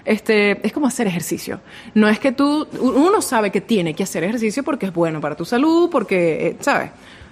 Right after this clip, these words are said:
Pero no es que tú vas a empezar hoy y vas a correr un maratón porque te va a dar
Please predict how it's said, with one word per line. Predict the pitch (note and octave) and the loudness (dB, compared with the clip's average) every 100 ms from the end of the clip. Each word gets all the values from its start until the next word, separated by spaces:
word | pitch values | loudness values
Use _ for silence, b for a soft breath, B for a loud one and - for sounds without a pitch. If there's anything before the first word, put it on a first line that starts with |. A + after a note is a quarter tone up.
| B | B
Pero | B3 A#3 | 0 2
no | G3 | 0
es | F#3 | 0
que | G#3 | 0
tú | A#3+ | 2
vas | A#3+ | 4
a | |
empezar | B3 C4 A#3+ | 2 0 0
hoy | B3+ C#4 F4 | 0 0 -2
y | A3 | -2
vas | E3+ F3 | -4 -4
a | |
correr | A#3 G#3 F3 | -2 -2 -2
un | F3+ A3 | -2 -2
maratón | B3+ C4 C4+ C#4+ F4 - | -2 -2 -2 -4 -8 -6
porque | F3+ D#3 | -6 -6
te | D3+ | -6
va | D3 C#3 | -4 -2
a | |
dar | D#3 E3+ E3+ | 0 0 -2